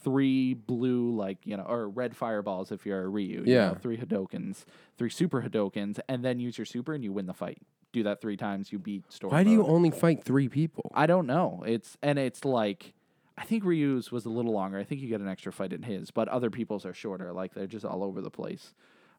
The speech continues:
Speaker 1: Um, but yeah, and it, and they're not characters, like, the, the, how he gets to these characters is really stupid. Like,
Speaker 2: Right.
Speaker 1: he, he initially fights,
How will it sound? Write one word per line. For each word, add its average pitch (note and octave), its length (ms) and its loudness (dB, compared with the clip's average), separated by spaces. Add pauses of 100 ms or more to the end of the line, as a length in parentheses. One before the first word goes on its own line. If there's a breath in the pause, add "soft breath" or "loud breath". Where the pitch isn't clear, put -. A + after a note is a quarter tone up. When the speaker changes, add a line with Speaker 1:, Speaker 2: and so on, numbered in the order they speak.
Speaker 1:
Um, G#2+ 420 0 (280)
but D3+ 160 6
yeah, D3 220 6
and B2+ 100 0
it, D3 200 0
and D3 280 0
they're C3+ 180 2
not C3+ 360 2
characters, B2 680 0
like, G#2+ 480 0 (680)
the, C3 260 0 (140)
the, C3 100 0
how E3 340 6
he D#3+ 200 0
gets B2+ 600 -2
to C#3 120 -2
these A#2 200 -2
characters B2+ 560 -2
is G2 140 -6
really A2 560 0
stupid. - 580 -12 (480 soft breath)
Like, A#2+ 140 6
Speaker 2:
Right. F#2+ 220 8
Speaker 1:
he, B2+ 60 -6
he C#3+ 120 2
initially C#3+ 360 2
fights, B2 340 2